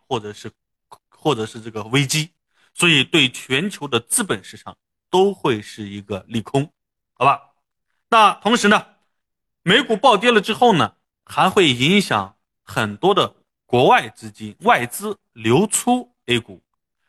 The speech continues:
就本来在美国很多的公司呀、很多的投资者呀、很多国家的一些资金呢，它在中国也有投资，对吧？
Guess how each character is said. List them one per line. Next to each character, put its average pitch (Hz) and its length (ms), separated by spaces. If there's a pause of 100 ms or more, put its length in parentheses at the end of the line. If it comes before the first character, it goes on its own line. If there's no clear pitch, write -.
就 254 160
本 185 260
来 175 460
在 170 240
美 147 180
国 156 180
很 - 140
多 151 120
的 147 80
公 170 180
司 - 180
呀、 165 140
很 139 160
多 156 140
的 - 60
投 147 140
资 170 240
者 120 200
呀、 131 200
很 127 100
多 147 140
国 151 140
家 156 100
的 156 100
一 151 40
些 151 100
资 147 180
金 175 180
呢， 156 160 (280)
它 151 120
在 147 120
中 185 240
国 127 140
也 113 60
有 107 140
投 107 200
资， 127 300
对 147 100
吧？ 147 160